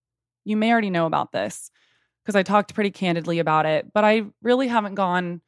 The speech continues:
too much into the details of it. And I didn't either during this episode because, to be quite honest, I could feel that I was gonna start crying about it if I ta-, if I went too deep into it.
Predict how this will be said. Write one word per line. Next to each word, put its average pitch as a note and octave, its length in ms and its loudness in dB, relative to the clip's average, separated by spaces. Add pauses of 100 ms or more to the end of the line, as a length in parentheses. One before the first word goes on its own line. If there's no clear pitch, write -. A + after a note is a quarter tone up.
(680)
too C#4 140 0
much A#3+ 220 2
into G#3 120 -2
the F#3 120 -4
details F3 420 -2
of F3+ 140 4
it. F3 160 4
And F#3 100 0
I F3+ 120 2
didn't G#3 440 2 (300)
either F3 580 2 (340)
during F#3 200 2
this F3 160 -2
episode E3+ 440 0
because, F3 440 -2
to G3 160 -8
be F#3+ 100 -4
quite F3+ 260 2
honest, F3 480 0
I F3 140 2
could F3 220 -10
feel F#3+ 400 0
that F3 120 0
I E3+ 120 2
was E3+ 120 -4
gonna E3 200 -6
start - 240 -6
crying E3+ 360 -2
about F#3 260 2
it G3 80 -4
if F#3+ 200 -4
I D#3+ 120 0
ta-, E3 400 -4
if E3+ 140 -6
I D#3+ 60 -2
went D#3+ 320 -4
too F3+ 160 -8
deep D#3+ 240 -10
into D#3+ 360 -4
it. A3 220 0